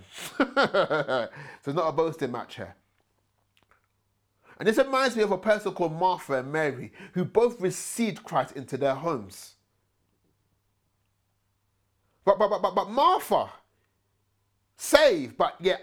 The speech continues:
anxious, saved but yet distracted, saved but yet busybodying, was somehow frustrated with Jesus because her sister was sitting at his feet.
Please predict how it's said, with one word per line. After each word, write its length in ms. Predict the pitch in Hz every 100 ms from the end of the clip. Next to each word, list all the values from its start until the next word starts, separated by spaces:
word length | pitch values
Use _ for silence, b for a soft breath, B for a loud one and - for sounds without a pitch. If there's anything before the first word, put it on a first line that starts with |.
| -
anxious, 1080 | 202 - - 135 98 - - - - - - B B
saved 560 | - - 285 269 175 -
but 180 | 175
yet 260 | 156 185 139
distracted, 840 | 160 - - 214 - - 131 98 B B B
saved 560 | - - 269 269 147 143
but 220 | 180 170
yet 400 | 190 - 101 -
busybodying, 1000 | 269 254 165 165 117 156 120 131 98 90 _ _ _ _ _ _ _ _ _ _ _ _ _ _ _ _ _ _ _ _ _ _ _ _
was 180 | - 180
somehow 600 | - - - 247 - 226
frustrated 840 | - - 170 - - 208 196 143
with 180 | 131 131
Jesus 800 | - 180 151 101 92 - - - _ _ _ _ _ _ _
because 300 | - - 147
her 100 | 151
sister 480 | 127 - 196 - 131
was 180 | 120 120
sitting 360 | - - 147
at 100 | 120
his 220 | 113 107 -
feet. 300 | - 104